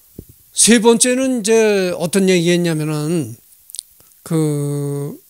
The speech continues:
동구라파의 그 청부, 어, 청부 살인을 하는 청부 살인업자의 그 행동대원들을 젊은 청년들을 불러가지고 그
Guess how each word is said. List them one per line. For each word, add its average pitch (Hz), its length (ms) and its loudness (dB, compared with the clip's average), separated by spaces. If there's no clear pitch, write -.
동구라파의 214 1080 6
그 175 580 0
청부, 175 420 -6
어, 131 800 -12
청부 208 380 -2
살인을 185 880 -4
하는 202 280 -6
청부 208 320 -2
살인업자의 190 1080 -2
그 175 180 -6
행동대원들을 170 1080 -2
젊은 185 360 0
청년들을 170 540 -4
불러가지고 143 840 -10
그 165 460 0